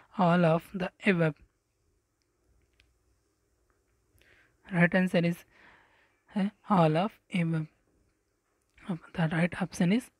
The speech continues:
D। Next question, qualification in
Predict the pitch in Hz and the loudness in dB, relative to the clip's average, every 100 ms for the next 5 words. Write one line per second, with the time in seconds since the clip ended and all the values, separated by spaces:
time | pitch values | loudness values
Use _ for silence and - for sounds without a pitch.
0 | - 185 160 151 151 - _ _ _ _ | -6 -4 -2 -2 -4 -14 _ _ _ _
1 | _ _ _ _ _ _ _ _ _ _ | _ _ _ _ _ _ _ _ _ _
2 | _ _ _ _ _ _ _ _ _ _ | _ _ _ _ _ _ _ _ _ _
3 | _ _ _ _ _ _ - 185 - 185 | _ _ _ _ _ _ -2 -2 -2 -4
4 | - 170 196 - - _ - 170 170 180 | -2 -2 -2 -6 -20 _ 2 2 2 0
5 | 175 185 - 214 - _ - 170 | 0 -2 0 -4 -4 _ -4 -2